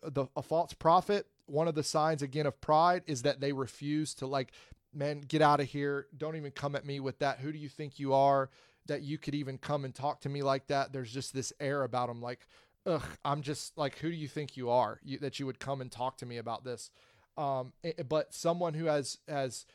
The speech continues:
humility will, will listen. Um, they may not agree to you, but they'll listen. And it says, "If they hear you, you've won your brother or sister."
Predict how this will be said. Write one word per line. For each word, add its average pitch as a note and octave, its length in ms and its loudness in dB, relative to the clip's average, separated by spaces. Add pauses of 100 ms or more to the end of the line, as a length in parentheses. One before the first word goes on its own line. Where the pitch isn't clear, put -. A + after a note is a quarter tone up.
(120)
humility D3 800 -4
will, B2+ 460 -2
will B2+ 260 -6
listen. C#3 680 -4 (360)
Um, C#3 180 -2
they D3+ 80 2
may E3 160 -2
not D#3 180 0
agree C3+ 440 -4
to - 160 -12
you, C3 160 -6
but B2+ 180 -6
they'll B2+ 260 -2
listen. C3 460 -6 (260)
And D#3+ 80 -2
it D#3 80 0
says, F#3 200 4
"If F3+ 120 4
they D3 140 4
hear B3+ 380 0
you, C3+ 500 -2
you've C#3+ 180 -4
won D#3 220 2
your D3+ 100 -2
brother C#3+ 280 2
or B2+ 40 -4
sister." D#3+ 520 -8